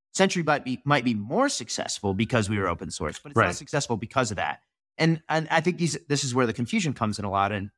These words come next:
Speaker 1: so I think there's that aspect, but then there's a lot of this, like, fear and challenging of, like, "Well,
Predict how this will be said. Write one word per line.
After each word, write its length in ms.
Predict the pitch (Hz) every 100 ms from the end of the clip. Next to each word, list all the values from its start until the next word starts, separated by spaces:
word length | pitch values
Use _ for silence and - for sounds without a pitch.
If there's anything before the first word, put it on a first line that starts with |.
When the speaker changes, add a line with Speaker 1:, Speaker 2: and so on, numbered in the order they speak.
| _ -
Speaker 1:
so 60 | 143
I 60 | 139
think 280 | 185 175 _ _ _
there's 160 | 147 143
that 180 | 175 196
aspect, 520 | 117 113 107 98 - _ _ _ _ _
but 80 | 165
then 140 | 202 247
there's 180 | 247 165
a 60 |
lot 200 | 151 151
of 60 | 123
this, 140 | 117
like, 140 | 120 -
fear 340 | 156 160 139
and 140 | 113
challenging 640 | 117 151 143 123 120 113 113
of, 160 | 113 107
like, 220 | 110 104
"Well, 420 | 131 127 120 117